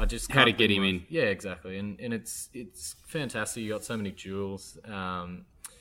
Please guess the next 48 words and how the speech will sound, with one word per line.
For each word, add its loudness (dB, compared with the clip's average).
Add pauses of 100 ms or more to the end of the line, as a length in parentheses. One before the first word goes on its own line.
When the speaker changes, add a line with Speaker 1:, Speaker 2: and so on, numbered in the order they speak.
(240)
Speaker 1:
in -2
that -2
sort -4
of, -2 (100)
I've, -8 (100)
I've -4
got -2
a -6
few -10
jewels, -8
I -8
should -16
say, -6
in -6
that -8 (260)
second -8
row, -2
forward -2
and, -6
and -8
centre -6
wing, -4 (320)
um, -12 (100)
lineup. -2
So -6 (480)
I -10
can -6
shuffle -2
some -6
things -6
around, -4
but -8
geez, -8
I, -10 (280)
I -8
don't -4
know -6
how -6
much -8
longer 2
I 2
could, -4 (160)
uh, -2
go 2
without 0
Bateman -2
in 0
there -4